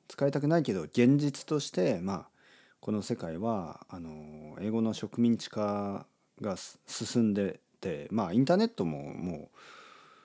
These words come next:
う、まあ、便利だからね。僕が例えば韓国人と話すときに、えー、韓国人の人が日本語がわからない。僕も韓国語わからない。だから、英語で話しますよね。便利でしょ？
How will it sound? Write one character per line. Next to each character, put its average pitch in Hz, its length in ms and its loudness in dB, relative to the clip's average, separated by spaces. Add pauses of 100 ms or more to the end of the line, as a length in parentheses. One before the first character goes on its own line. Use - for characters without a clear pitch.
(220)
う、 - 20 -4
ま 143 100 4
あ、 - 20 2
便 190 280 10
利 185 120 12
だ 85 100 2
か - 120 -6
ら 65 100 -4
ね。 139 320 -2
僕 113 280 0
が 165 320 8
例 160 200 6
え - 20 8
ば 92 160 4
韓 156 240 4
国 165 260 4
人 90 200 2
と - 280 -6
話 113 280 0
す - 60 -8
と 90 100 -4
き 82 120 -10
に、 76 220 -8 (420)
え 104 120 0
ー、 98 40 -2
韓 117 200 2
国 107 180 0
人 98 160 2
の 80 80 -2
人 95 220 -4
が 80 420 -8 (320)
日 117 80 2
本 117 160 6
語 104 140 2
が 98 100 2
わ 92 140 2
か 143 140 6
ら 143 100 10
な 95 120 4
い。 - 120 -12
僕 101 260 -4
も 104 140 0
韓 107 180 2
国 95 140 -6
語 101 160 4
わ 87 120 2
か - 120 6
ら 156 100 10
な 107 140 2
い。 - 100 -16 (180)
だ 101 140 -6
か 85 120 -8
ら、 78 260 -6 (340)
英 123 120 8
語 123 120 8
で 120 60 4
話 113 260 0
し 135 80 -2
ま 135 60 0
す - 80 -8
よ - 100 -10
ね。 - 160 -14 (800)
便 180 280 8
利 101 120 6
で 71 100 -4
し - 140 -8
ょ？ 170 200 -4